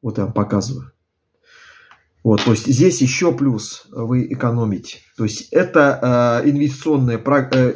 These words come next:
точнее, скидочная программа. Она рас-,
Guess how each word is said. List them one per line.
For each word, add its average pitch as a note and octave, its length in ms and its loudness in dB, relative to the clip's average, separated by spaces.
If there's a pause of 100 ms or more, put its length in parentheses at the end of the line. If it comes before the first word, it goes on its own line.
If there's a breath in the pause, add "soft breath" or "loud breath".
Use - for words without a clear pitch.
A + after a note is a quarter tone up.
точнее, C#3+ 320 0
скидочная C3 600 -2
программа. B2+ 760 0 (440 loud breath)
Она C#3+ 580 2
рас-, C3 160 0